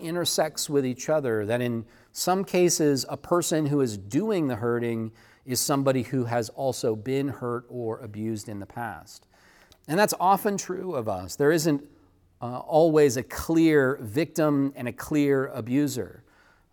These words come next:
Sometimes we are victims of abuse, and that abuse leads us to go on to become abusers ourselves. This is why what we call sin in the Christian tradition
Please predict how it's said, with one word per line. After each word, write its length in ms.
Sometimes 760
we 340
are 480
victims 600
of 160
abuse, 640
and 180
that 220
abuse 580
leads 540
us 380
to 120
go 300
on 240
to 140
become 640
abusers 680
ourselves. 1000
This 200
is 140
why 280
what 260
we 200
call 340
sin 480
in 100
the 80
Christian 420
tradition 600